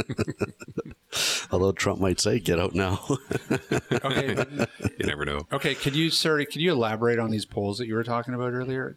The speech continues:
Speaker 2: Did you, did you say that he was really, is ahead at this point?
Speaker 3: There, there's one poll, I believe it's by A B C,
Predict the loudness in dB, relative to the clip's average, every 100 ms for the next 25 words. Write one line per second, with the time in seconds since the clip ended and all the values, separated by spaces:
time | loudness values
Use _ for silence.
0 | -10 -12 -12 -14 -8 -6 -6 -6 -6 -2
1 | 0 2 0 -2 -2 -4 -4 -4 -4 -4
2 | -6 -8 -8 -10 -10 -8 -6 -6 -6 -6
3 | -4 0 0 2 2 2 0 2 2 2
4 | 4 4 2 0 0 0 -2 -2 -4 -2
5 | -2 -2 -2 -2 -6